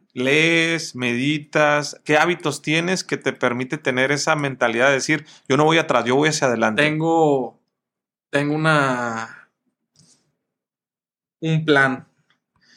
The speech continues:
Speaker 2: que es, ese plan le, le llaman hoy en día, son planes vivos. Los tienes que ir como alimentando, ¿no? En ese plan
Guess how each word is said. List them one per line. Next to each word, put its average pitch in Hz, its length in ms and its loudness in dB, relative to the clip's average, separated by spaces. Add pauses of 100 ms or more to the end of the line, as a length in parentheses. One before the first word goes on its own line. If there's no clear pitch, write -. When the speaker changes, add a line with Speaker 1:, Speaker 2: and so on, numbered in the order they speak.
(420)
Speaker 2:
que 120 480 2
es, 113 220 -6
ese 135 280 -6
plan 139 440 0
le, 120 360 -8
le 131 200 2
llaman 143 240 2
hoy 143 140 4
en 143 80 0
día, 143 180 2
son 143 220 -2
planes 143 320 0
vivos. - 540 -6 (200)
Los 107 140 -8
tienes 127 240 -4
que 127 200 0
ir 127 320 0
como 127 380 -10 (160)
alimentando, 113 720 -4
¿no? 127 160 -18 (460)
En 123 120 -2
ese 127 160 0
plan 139 540 0